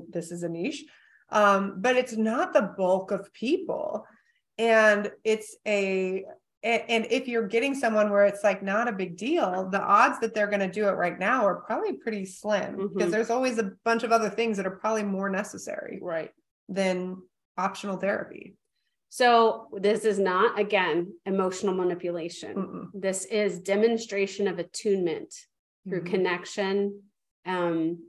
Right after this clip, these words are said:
Speaker 2: and, and exploring the emotional landscape of the ideal client that you wanna work with.
Speaker 1: Yeah.
Speaker 2: So once you've done that, then you wanna talk about what we call it claiming your brilliance. This is where therapists get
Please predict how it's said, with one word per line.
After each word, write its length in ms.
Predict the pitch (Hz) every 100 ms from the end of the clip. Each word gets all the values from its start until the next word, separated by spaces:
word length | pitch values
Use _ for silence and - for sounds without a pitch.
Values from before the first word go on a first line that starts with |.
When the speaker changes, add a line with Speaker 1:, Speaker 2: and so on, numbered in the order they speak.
| _ -
Speaker 2:
and, 380 | 190 180 170 170 - - _ _ _ -
and 160 | 190 190
exploring 1040 | 185 - 202 196 202 208 214 226 226 196
the 260 | 202 190 190
emotional 540 | 190 185 190 - 196
landscape 720 | 180 170 175 175 - 170 170 -
of 220 | 190 175
the 140 | -
ideal 320 | 180 175 180 175
client 400 | - 165 165 160
that 100 | 156
you 120 | 175
wanna 240 | 170 165
work 260 | 156 151 160 -
with. 260 | 110 - - _ _ _ 196
Speaker 1:
Yeah. 160 | 175
Speaker 2:
So 160 | 185 233
once 340 | 254 370 381
you've 240 | 320 269 214
done 340 | 233 254 247
that, 440 | 220 226 190 175 - - - _ _ _ _ _ _
then 360 | 214 233 277 311
you 120 | 294
wanna 260 | 254 247 247
talk 380 | - 208 214
about 420 | 220 202 180 185 190
what 120 | 185
we 280 | 269 311 320
call 240 | - 208
it 120 | 202 -
claiming 380 | 233 226 233
your 180 | 208 185
brilliance. 880 | 190 202 202 175 - - - - - _ -
This 180 | 202 233
is 120 | 247
where 320 | 240 226 214 208
therapists 520 | 214 208 208 208 -
get 200 | 190